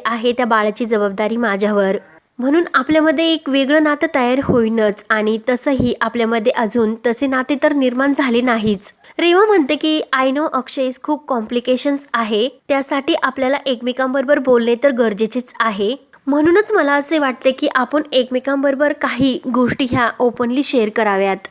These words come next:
आणि तेवढ्यात म्युझिक सुरू होते तर जान्हवी खूपच खुश होते आणि, "बेबी, ते बघ, डान्स करूयात." रेवा सुद्धा आपला हात पुढे करून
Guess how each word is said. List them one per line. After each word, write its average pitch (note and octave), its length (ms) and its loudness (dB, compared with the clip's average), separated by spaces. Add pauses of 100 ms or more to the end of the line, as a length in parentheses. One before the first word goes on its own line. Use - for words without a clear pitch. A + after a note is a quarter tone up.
(120)
आणि D4+ 280 2
तेवढ्यात E4+ 360 0
म्युझिक C4+ 420 0
सुरू B3 260 0
होते G#3+ 500 0
तर A3 160 2 (100)
जान्हवी A3+ 340 0
खूपच A3+ 400 -2
खुश A#3+ 300 0
होते A3+ 240 -2
आणि, B3+ 280 -2
"बेबी, C4+ 360 0 (100)
ते B3 100 0 (100)
बघ, B3+ 180 2 (160)
डान्स A#3 360 0
करूयात." G#3 440 0 (460)
रेवा D#4+ 240 2
सुद्धा D#4+ 320 0
आपला D#4 220 0
हात D4+ 180 -4 (100)
पुढे A#3 200 0
करून B3 320 -2